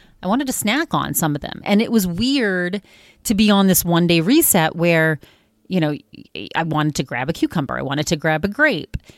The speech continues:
And, um, I had to hold myself back from eating fruits and vegetables, which seems very counterintuitive to a healthy lifestyle, right? But obviously, if you're doing a fast and you're doing a system that's designed by science,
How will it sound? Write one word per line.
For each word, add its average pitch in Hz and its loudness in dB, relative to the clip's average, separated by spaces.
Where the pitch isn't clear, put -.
And, 175 2
um, 170 -2
I - -4
had 247 -2
to 208 2
hold 208 -2
myself 175 0
back 160 -2
from 170 -4
eating 175 2
fruits 165 -2
and 147 -6
vegetables, - -6
which - -6
seems 285 4
very 180 2
counterintuitive 156 0
to 151 -6
a 147 -4
healthy 147 -4
lifestyle, - -2
right? 151 -4
But 175 2
obviously, 196 4
if 160 0
you're 165 2
doing 156 0
a 147 2
fast 196 0
and 151 -4
you're 143 -2
doing 143 -2
a 135 -2
system 185 2
that's 156 -2
designed 143 -2
by 139 -2
science, 208 0